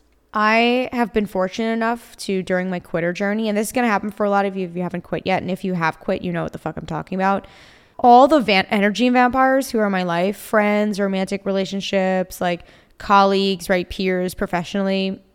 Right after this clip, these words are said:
if they were fucking negative in any way, shape, or form, bye-bye.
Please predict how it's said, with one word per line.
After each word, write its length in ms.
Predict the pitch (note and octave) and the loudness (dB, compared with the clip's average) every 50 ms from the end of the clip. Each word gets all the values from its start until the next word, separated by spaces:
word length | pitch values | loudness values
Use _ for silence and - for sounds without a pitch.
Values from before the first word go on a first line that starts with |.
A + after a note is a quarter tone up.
| _ _ _ _ _ - | _ _ _ _ _ -16
if 120 | - G3 - | -10 -2 0
they 120 | G3+ G3 | 2 2
were 140 | G3+ A3 A3+ | 2 0 0
fucking 340 | - A3 G#3+ - - G#3 G3 | 0 -2 0 0 0 0 0
negative 400 | F3+ E3+ E3+ F#3 F#3 F#3+ F#3 E3+ | 0 -2 -2 -2 0 -2 -2 -2
in 100 | F3 E3 | -2 -4
any 200 | E3+ E3+ F3 F3 | -4 -4 -4 -2
way, 220 | E3+ E3+ F3 F3 | -2 -2 -2 -2
shape, 260 | - - F3 E3 - | -2 -2 -2 -2 -2
or 80 | F3 F3 | -4 -6
form, 580 | - - D#3+ D#3 D#3 E3+ F#3 G#3 A3 A#3 A#3 - _ - _ _ _ _ G#3 | -4 -4 -4 -4 -2 -2 -2 -2 -4 -4 -6 -10 _ -20 _ _ _ _ -6
bye-bye. 480 | F#3 F3+ G#3 G#3 - F#3 D#3 C#3 - | 0 2 2 4 4 2 0 0 -4